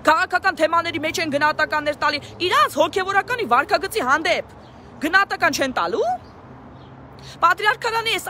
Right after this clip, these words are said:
անօրինական գործարքի հանդեպ գնահատական չեն տալու, թե մեջը փող կա։ Կարևոր չի արդեն։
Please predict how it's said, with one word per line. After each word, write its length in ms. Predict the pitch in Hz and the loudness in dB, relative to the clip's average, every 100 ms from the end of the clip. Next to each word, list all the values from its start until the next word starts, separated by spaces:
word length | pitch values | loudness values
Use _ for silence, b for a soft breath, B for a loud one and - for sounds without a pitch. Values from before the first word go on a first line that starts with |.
| 349 | 2
անօրինական 520 | 392 392 392 381 254 | 2 0 0 0 0
գործարքի 440 | 302 359 339 392 | 0 2 2 2
հանդեպ 260 | 330 320 240 240 | 0 0 -2 0
գնահատական 500 | 302 311 311 269 233 | 2 0 -2 -2 -4
չեն 160 | 214 165 | -4 -4
տալու, 260 | 156 440 679 679 - - - | -2 0 0 -2 -10 -20 -8
թե 140 | - 605 | -4 0
մեջը 260 | 587 - 370 | 2 2 4
փող 240 | 349 339 - | 4 4 0
կա։ 100 | 202 160 - - - - - - - - - - - - - - 302 | -2 -2 -6 -20 -20 -20 -20 -20 -18 -18 -18 -20 -20 -20 -18 -4 2
Կարևոր 380 | 302 359 392 - | 2 2 0 -2
չի 120 | 302 240 | -2 -2
արդեն։ 340 | 196 - 185 | -4 -6 -10